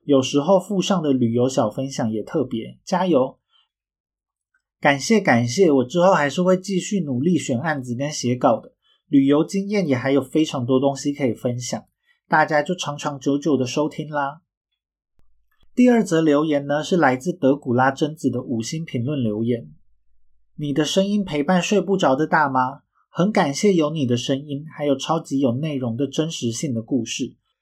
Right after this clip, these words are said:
长期失眠的中年大妈，这里有一个把牙齿都露出来的表情哦。无意中呢，接触到说故事的节目，我是在 My Music 听到的，我已经五十集听两遍了，因为常常听到睡着，有头没尾的听，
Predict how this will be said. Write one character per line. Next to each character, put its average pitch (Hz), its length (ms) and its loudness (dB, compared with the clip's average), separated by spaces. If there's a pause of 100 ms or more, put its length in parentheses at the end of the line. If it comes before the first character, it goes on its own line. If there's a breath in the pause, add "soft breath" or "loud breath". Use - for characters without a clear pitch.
(220)
长 185 220 0
期 185 200 2
失 190 320 -4
眠 143 180 2
的 151 80 -2
中 160 260 0
年 127 220 0
大 135 200 2
妈， 117 320 -4 (100)
这 208 120 -4
里 185 140 2
有 131 180 4
一 139 60 2
个 156 100 0
把 131 160 2
牙 120 220 -4
齿 - 180 -2
都 143 160 2
露 165 220 4
出 147 180 -6
来 127 140 2
的 135 80 -2
表 135 240 -4
情 - 240 -14
哦。 - 160 -20 (320 soft breath)
无 151 180 0
意 214 140 -2
中 185 260 0
呢， 156 160 -2
接 175 200 -2
触 175 220 -4
到 180 140 2
说 170 240 -4
故 170 200 0
事 180 200 -2
的 131 120 2
节 113 260 -4
目， 131 300 -8 (240)
我 120 100 -4
是 170 140 -6
在 190 160 0
My 139 220 -2
Music 156 500 -4
听 135 220 -10
到 127 220 0
的， - 180 -20 (240)
我 165 160 4
已 160 100 6
经 180 240 -6
五 131 140 2
十 135 240 -2
集 135 180 -2
听 165 200 -8
两 120 260 -2
遍 131 240 -2
了， - 60 -18 (360)
因 180 140 -6
为 190 160 0
常 147 240 -10
常 135 240 -8
听 165 220 -8
到 165 120 0
睡 139 300 0
着， 104 300 -8
有 113 180 -2
头 120 260 -4
没 127 160 -2
尾 135 200 0
的 110 120 -6
听， 120 360 -8